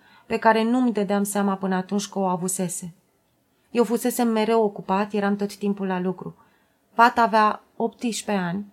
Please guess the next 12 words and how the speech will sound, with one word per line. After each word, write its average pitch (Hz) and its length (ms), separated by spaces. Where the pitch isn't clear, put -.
rămăsese 202 520
gravidă 190 600
și - 140
a 208 80
vrut 247 260
în 220 100
disperarea 202 500
ei 196 240
să 214 120
facă 208 280
un 208 140
avort. 175 400